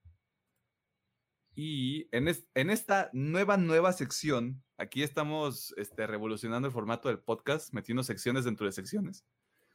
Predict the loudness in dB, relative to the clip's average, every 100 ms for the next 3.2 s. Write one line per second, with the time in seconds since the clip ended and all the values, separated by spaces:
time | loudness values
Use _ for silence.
0 | _ _ _ _ _ _ 0 2 4 4
1 | 2 2 0 2 4 4 4 -2 _ _
2 | -2 0 2 0 2 2 0 -2 0 2
3 | 0 -2